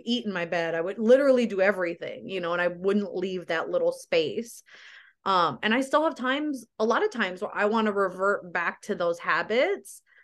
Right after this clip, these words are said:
um, and, you know, eat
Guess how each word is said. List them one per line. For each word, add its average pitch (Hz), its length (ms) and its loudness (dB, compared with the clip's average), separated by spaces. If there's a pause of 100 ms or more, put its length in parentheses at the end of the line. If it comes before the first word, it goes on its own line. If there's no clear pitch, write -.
(220)
um, 175 640 -2
and, 185 680 -4 (720)
you 202 160 -2
know, 180 300 -4
eat 214 380 0